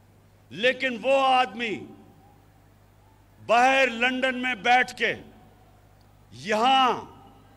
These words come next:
हमारी फौज को, फौज के खिलाफ साजिश, साजिश कैसे कि जब अब कहते हैं कि आईएमए आर्मी का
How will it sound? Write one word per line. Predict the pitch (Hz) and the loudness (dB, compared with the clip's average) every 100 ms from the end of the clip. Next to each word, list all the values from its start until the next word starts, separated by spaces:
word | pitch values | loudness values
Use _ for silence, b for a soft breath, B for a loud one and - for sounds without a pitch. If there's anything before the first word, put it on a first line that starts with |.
| _ _ _ - | _ _ _ -10
हमारी | 208 240 254 254 247 | -2 2 2 0 -6
फौज | - - - 240 262 254 | -8 -14 -6 -2 -2 -4
को, | - 220 127 - - - _ _ _ _ _ _ _ | -4 -4 -6 -12 -20 -20 _ _ _ _ _ _ _
फौज | 226 277 277 | -4 -2 0
के | 269 | -2
खिलाफ | 247 262 262 | -2 -2 -4
साजिश, | - 254 285 294 294 - - - - - - _ _ _ _ _ - | -4 0 2 2 0 0 -8 -14 -20 -20 -20 _ _ _ _ _ -8
साजिश | - 262 277 311 | 0 0 0 -2
कैसे | 294 302 285 311 302 233 - - - - - - - - - - - | 0 0 0 0 0 0 -8 -20 -20 -20 -20 -20 -20 -20 -20 -14 -4
कि | 247 | -4
जब | - 311 | 0 2
अब | 320 311 302 - - | 4 2 -2 -18 -6
कहते | 269 277 285 269 | -2 -2 -2 -4
हैं | 269 | -2
कि | 254 | 0
आईएमए | 254 254 247 247 226 - - - - - - - - - | 0 0 -2 -4 -6 -8 -16 -20 -20 -20 -20 -20 -20 -4
आर्मी | 190 247 240 254 | 0 2 2 -2
का | 247 240 226 180 - | 0 2 2 0 -6